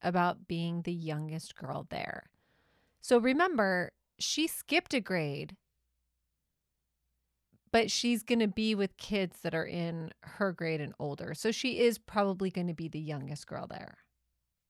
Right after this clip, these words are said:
She also said that she was unsure if she wanted to go, but her mom thought it would be best. Lori's birthday was on June eighteen, and she would have her birthday while at camp.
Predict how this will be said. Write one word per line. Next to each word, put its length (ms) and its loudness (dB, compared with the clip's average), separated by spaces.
She 440 0
also 440 4
said 300 2
that 140 0
she 140 0
was 240 -2
unsure 720 0
if 140 -2
she 160 -2
wanted 300 -2
to 80 -2
go, 440 0
but 140 2
her 120 0
mom 340 4
thought 240 0
it 80 0
would 140 -2
be 140 -2
best. 480 2
Lori's 640 2
birthday 460 2
was 180 2
on 200 4
June 260 0
eighteen, 720 -2
and 160 4
she 220 0
would 120 4
have 260 2
her 120 0
birthday 520 2
while 400 4
at 240 -2
camp. 400 -8